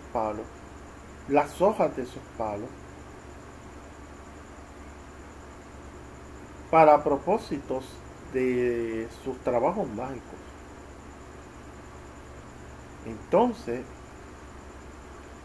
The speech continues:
de acuerdo al palo que él va a utilizar,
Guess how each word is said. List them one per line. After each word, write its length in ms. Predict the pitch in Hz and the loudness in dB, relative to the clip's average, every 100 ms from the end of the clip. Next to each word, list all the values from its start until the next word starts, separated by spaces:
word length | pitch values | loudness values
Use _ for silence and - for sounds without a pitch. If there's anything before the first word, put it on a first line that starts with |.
| - - - 123 | -14 -14 -2 10
de 100 | 123 | 10
acuerdo 500 | 120 123 131 165 196 | 10 8 8 10 8
al 100 | 190 | 8
palo 500 | - 180 180 185 185 | 8 10 10 8 4
que 100 | 156 | 2
él 160 | 156 | 2
va 60 | 165 | 4
a 60 | 160 | 4
utilizar, 680 | 160 160 156 156 160 139 | 2 0 0 0 2 2